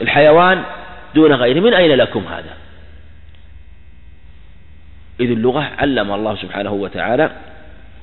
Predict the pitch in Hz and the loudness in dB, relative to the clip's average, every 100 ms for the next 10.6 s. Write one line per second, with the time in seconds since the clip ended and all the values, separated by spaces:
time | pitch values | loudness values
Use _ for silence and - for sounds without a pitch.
0 | - - - - 107 120 123 104 98 113 | -20 -20 -20 -6 -2 0 0 -2 -4 -2
1 | 117 120 143 139 185 120 - - - - | -2 -2 -4 -4 -4 -4 -10 -18 -20 -20
2 | - - - - - - - - - 160 | -20 -20 -20 -20 -20 -20 -20 -20 -12 -8
3 | 160 139 110 101 107 117 139 160 170 165 | -6 -6 -6 -8 -8 -6 -4 -4 -4 -4
4 | 165 131 131 120 143 113 156 185 165 139 | -4 -4 -6 -8 -8 -4 0 2 4 2
5 | 120 101 90 - - - - 139 143 170 | 0 -6 -8 -12 -14 -10 -2 2 4 4
6 | 104 - - - - - - - - - | 0 -8 -18 -18 -20 -20 -20 -20 -20 -16
7 | - 156 156 - - 127 120 131 104 147 | -4 -2 -2 -4 -4 -4 -2 -4 -4 -2
8 | 170 180 165 151 147 107 135 127 117 117 | 0 4 4 4 0 -2 -4 -2 0 2
9 | 151 120 127 135 147 135 127 117 123 117 | 0 -2 -2 -2 -2 -4 -4 -2 -2 0
10 | 131 143 120 143 135 | 0 0 -2 -8 -8